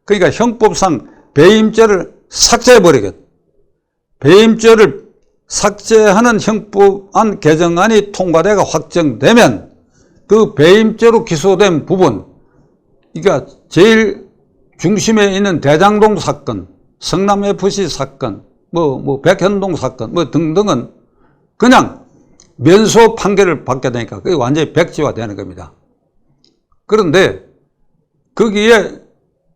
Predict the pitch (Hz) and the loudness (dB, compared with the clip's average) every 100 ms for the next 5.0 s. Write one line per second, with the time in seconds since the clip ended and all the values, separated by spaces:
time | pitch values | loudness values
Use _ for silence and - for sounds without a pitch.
0 | - 233 139 139 127 113 110 107 - _ | -16 -8 0 0 0 -2 -4 -8 -14 _
1 | _ _ _ _ _ _ _ _ _ _ | _ _ _ _ _ _ _ _ _ _
2 | _ _ _ _ 131 120 190 214 190 - | _ _ _ _ -8 0 4 4 2 -2
3 | - _ _ _ - - 208 226 - 151 | -16 _ _ _ -2 0 2 2 0 0
4 | 156 175 156 117 131 117 120 143 95 _ | 0 0 -2 -2 -4 -4 -2 -4 -6 _